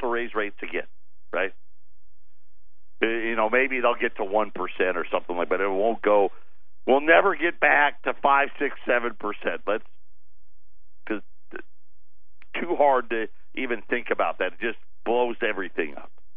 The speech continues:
But if you just took those three things, that's how much money the government would collect if Donald Trump was,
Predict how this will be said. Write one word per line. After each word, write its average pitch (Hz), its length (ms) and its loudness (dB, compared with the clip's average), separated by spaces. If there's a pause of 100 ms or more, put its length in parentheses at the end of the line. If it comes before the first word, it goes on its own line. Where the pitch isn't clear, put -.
(1800)
But 127 140 6
if 127 60 -2
you 147 140 -2
just 240 340 0 (100)
took - 240 0
those 156 300 4 (180)
three 135 220 -2
things, 113 320 -2 (3250)
that's 147 220 2
how 214 240 0
much 165 300 2 (180)
money 123 480 2 (2000)
the 104 120 4
government 147 600 2
would 120 220 0 (160)
collect 113 500 4 (1080)
if 107 200 0
Donald 151 440 4
Trump 139 340 2 (100)
was, 117 240 4